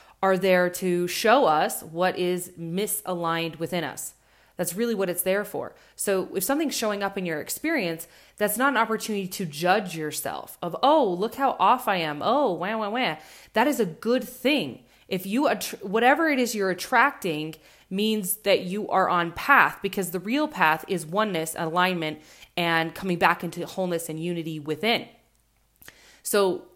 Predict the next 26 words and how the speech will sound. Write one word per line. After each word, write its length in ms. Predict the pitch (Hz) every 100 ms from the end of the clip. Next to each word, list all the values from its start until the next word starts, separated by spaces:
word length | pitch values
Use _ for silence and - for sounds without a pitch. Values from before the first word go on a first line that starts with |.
| _ _
what 260 | 180 -
we 80 | 208
get 160 | 220 294
to 100 | 233
do 240 | 185 247
at 100 | 233
this 180 | 226 247
point 320 | - 190 175
is 380 | - 175 170 170
step 360 | - - 214 208
back 200 | 196 190
into 140 | 190
this 160 | 170 170
concept 420 | - 190 185 185
of 160 | 170 160
neutrality, 720 | 170 170 170 160 156 - - _ _ - - -
where 320 | 165 180 180 175
you're 180 | 180
no 180 | 190 202
longer 300 | 240 240 220
in 140 | 196 185
judgment 420 | 180 180 180 180
and 160 | 170
black 300 | 160 170 170
and 160 | 175 160
white 380 | 165 165 151